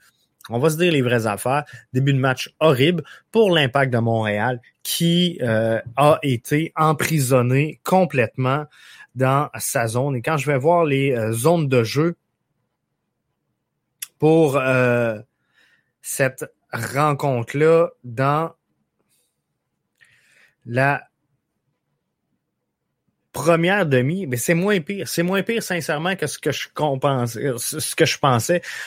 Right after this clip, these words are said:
Mais, euh, trente pour cent, donc, euh, du match a été, euh, passé en zone de l'Impact, quarante-six au centre et vingt-quatre en zone des, euh, Revs. Donc, c'est, c'est moins pire que, euh, ce que je pensais. Mais, euh, en,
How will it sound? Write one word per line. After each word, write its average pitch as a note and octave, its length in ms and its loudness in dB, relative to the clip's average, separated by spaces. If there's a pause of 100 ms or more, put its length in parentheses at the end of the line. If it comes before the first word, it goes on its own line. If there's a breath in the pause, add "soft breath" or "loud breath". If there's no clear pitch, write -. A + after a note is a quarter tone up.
(140)
Mais, C#3+ 300 2
euh, A#2 140 4
trente D#3+ 320 -2
pour C3+ 200 0
cent, D#3+ 220 0
donc, C3+ 300 0
euh, A#2 100 4
du G#2+ 140 -2
match C#3 240 0
a B2+ 80 4
été, B2+ 360 0
euh, A2 140 2
passé A#2 420 0
en A2+ 120 0
zone B2 160 0
de A#2 80 0
l'Impact, G#2+ 440 -2
quarante-six A#2+ 560 -2
au A2 100 -4
centre C#3+ 420 -8 (100)
et E3+ 240 2
vingt-quatre C3 720 -2
en A#2 180 0
zone B2+ 300 -2 (560 loud breath)
des, B2+ 380 2
euh, G2+ 240 0
Revs. A#2+ 400 2
Donc, A#2+ 360 -2
c'est, B2 280 -2
c'est B2+ 380 0
moins D#3+ 340 0
pire F#3+ 360 0
que, D#3 300 4
euh, A2+ 80 0
ce - 140 -6
que D3+ 100 0
je - 120 -6
pensais. C#3 420 0 (420 loud breath)
Mais, G3 480 4
euh, B2 320 2
en, D#3 260 0